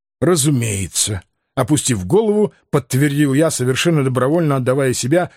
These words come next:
в пожизненную кабалу. Генерал прижался лбом к моему пиджаку, всхлипнул и предложил: "Помаленькой-с, за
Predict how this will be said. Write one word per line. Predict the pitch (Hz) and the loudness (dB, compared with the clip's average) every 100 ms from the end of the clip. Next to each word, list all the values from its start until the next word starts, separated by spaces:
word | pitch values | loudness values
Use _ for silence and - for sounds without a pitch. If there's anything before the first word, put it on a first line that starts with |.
| _ _ _ _ | _ _ _ _
в | - | -4
пожизненную | 165 131 113 170 135 143 135 127 | -2 0 0 0 0 2 0 0
кабалу. | 127 127 110 95 - _ _ _ _ _ _ _ | -2 -2 -2 -6 -12 _ _ _ _ _ _ _
Генерал | - 131 151 165 170 143 110 _ _ _ | -2 0 2 2 0 0 -4 _ _ _
прижался | - 143 131 190 185 - 170 | 0 0 2 2 2 2 2
лбом | 165 139 165 185 | 2 2 0 0
к | 139 | -2
моему | 147 165 170 185 | 0 2 2 2
пиджаку, | - 165 160 123 165 151 202 214 214 160 - | 0 -2 0 0 -2 0 0 2 2 0 -2
всхлипнул | - - 117 160 226 160 196 196 185 120 _ _ _ _ - | -6 -4 0 2 2 2 2 4 2 -2 _ _ _ _ 0
и | 165 | 0
предложил: | - 147 139 135 113 120 123 104 - _ _ _ _ _ _ _ - | 2 2 2 2 2 2 2 0 -8 _ _ _ _ _ _ _ 0
"Помаленькой-с, | 202 208 214 196 185 180 - 107 85 - - - _ _ _ _ _ _ _ | 2 4 4 2 2 0 -2 -2 -2 -2 -4 -6 _ _ _ _ _ _ _
за | - - 95 214 | -8 -2 0 0